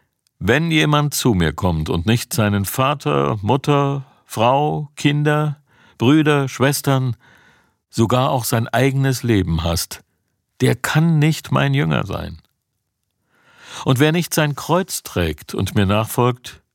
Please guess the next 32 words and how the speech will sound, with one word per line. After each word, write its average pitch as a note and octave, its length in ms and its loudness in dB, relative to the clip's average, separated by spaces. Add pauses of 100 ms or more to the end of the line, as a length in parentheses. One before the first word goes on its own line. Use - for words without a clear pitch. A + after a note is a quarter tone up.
(320)
der A2 140 0
kann C3+ 440 0
nicht C3 320 0
mein C3 220 0
Jünger C3+ 320 -2
sein. D#2+ 300 -8 (1160)
Denn C3 180 2
wer D#3 180 2
von E3+ 200 -2
euch, E2+ 440 -2
der G#2+ 160 0
einen A#2+ 220 0
Turm D3+ 420 0
bauen B2 360 0
will, A#2 280 2 (340)
setzt - 540 -4
sich - 260 -2
nicht A#2 280 -2
vorher G#2 440 0
hin G2+ 300 -2
und B2 160 -2
überschlägt F2+ 580 -2
die F#2+ 80 0
Kosten, - 600 -6
ob - 140 -6
er E2 60 -2
genug F#2 420 0
besitzt F2+ 540 -2
zur G2 120 0
Fertigstellung, E2+ 840 -6 (960)
damit F#2+ 300 0
nicht, A2+ 300 0